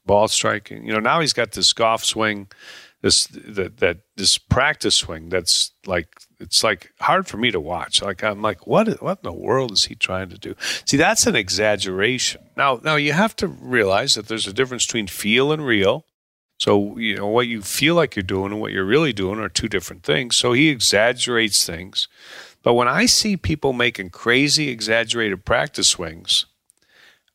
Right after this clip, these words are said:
I think to myself, "All right, how long is it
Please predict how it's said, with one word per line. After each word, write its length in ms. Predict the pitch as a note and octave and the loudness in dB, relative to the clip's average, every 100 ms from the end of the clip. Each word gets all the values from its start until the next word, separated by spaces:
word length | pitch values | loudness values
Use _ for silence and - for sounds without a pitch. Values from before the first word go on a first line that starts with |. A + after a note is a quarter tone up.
| - | -2
I 120 | F#2 | -2
think 260 | F2 G#2 F#2+ | 0 -4 -4
to 100 | G2+ | -4
myself, 640 | G2 F#2 G2+ F2+ - - _ _ _ _ _ - G#2+ | 0 2 2 0 -6 -18 _ _ _ _ _ -8 -2
"All 60 | |
right, 440 | B2+ A2 G2 G2 - _ _ _ _ | 0 0 -4 -10 -16 _ _ _ _
how 260 | - - E3 | 0 4 4
long 480 | G#3+ G3+ F#3 D#3+ G#2 | 2 2 2 0 0
is 220 | F#2 - | 0 -2
it 280 | C2+ - | -2 -16